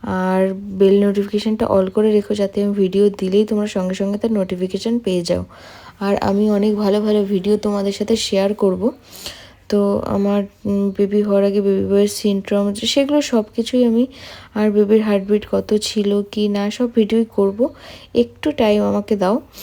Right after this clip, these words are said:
তো এখন যেহেতু আমি টাইম পাচ্ছি না, ওই জন্য, তাও আমি এখন রেগুলারই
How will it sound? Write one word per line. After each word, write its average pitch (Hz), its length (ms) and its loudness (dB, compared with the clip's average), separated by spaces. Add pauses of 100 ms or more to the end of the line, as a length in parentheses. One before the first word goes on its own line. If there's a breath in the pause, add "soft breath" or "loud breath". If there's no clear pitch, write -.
(340 loud breath)
তো 202 300 2
এখন 202 520 -2
যেহেতু 202 300 -2
আমি 214 120 0
টাইম 202 300 -2
পাচ্ছি 190 440 -4
না, 208 160 0
ওই 208 100 -2
জন্য, 208 460 -2
তাও 220 180 0
আমি 220 200 0
এখন 214 200 0
রেগুলারই 208 500 2